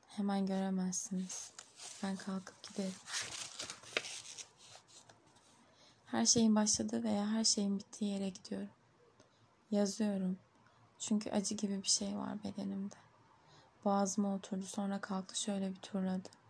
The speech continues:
Ben bir yere gidiyor değilim. Bir yerin bana geldiği yok. Herkes susmuş, göldeyim. Göl kıyısında değilim. Ağzımda bir çiçek var. Bu sansür değil. Çok sallanıyorum, otobüste değilim.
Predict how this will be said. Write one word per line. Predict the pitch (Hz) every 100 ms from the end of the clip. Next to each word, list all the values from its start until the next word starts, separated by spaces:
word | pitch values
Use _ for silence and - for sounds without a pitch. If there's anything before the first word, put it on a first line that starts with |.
| - - - - - - -
Ben | 202 196
bir | 208
yere | 202
gidiyor | 196 - 208 202 -
değilim. | 196 185 190 - - - - - - -
Bir |
yerin | 208 202 202
bana | 202 202
geldiği | 190 190 202 202 202
yok. | 196 202 - - - - -
Herkes | 226 214 - 202
susmuş, | - - - - 190 - - -
göldeyim. | 208 196 190 196 196 - - - - - - - - -
Göl | 208
kıyısında | 208 208 190 - 202 196 190
değilim. | 196 190 196 - - - - - - - - -
Ağzımda | 208 208 202 202 202
bir | 208
çiçek | - - 202 - 190
var. | 190 - - - - -
Bu |
sansür | - 202 196 185 208 190
değil. | 196 196 - - - - - - - - - - - -
Çok | 233 220
sallanıyorum, | - 202 190 185 185 185 190 190
otobüste | 190 190 190 - 196
değilim. | 196 190 190 196